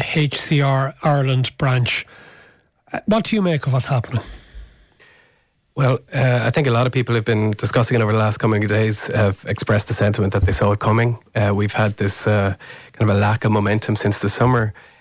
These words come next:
Speaker 2: um, on accommodation. I mean, it was, uh, it was until June,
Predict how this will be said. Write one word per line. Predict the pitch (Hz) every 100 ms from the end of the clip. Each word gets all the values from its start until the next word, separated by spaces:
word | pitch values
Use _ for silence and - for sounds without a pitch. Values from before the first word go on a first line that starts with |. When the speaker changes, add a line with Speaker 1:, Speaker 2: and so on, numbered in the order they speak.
| _
Speaker 2:
um, | 107 101 101 101 95 -
on | 113 107 101
accommodation. | 107 - 110 107 107 - 107 101
I |
mean, | 101 104
it |
was, | 101 98
uh, | 95 98 95 92
it | 98
was | 110
until | 104 110 110
June, | 101 107 110 110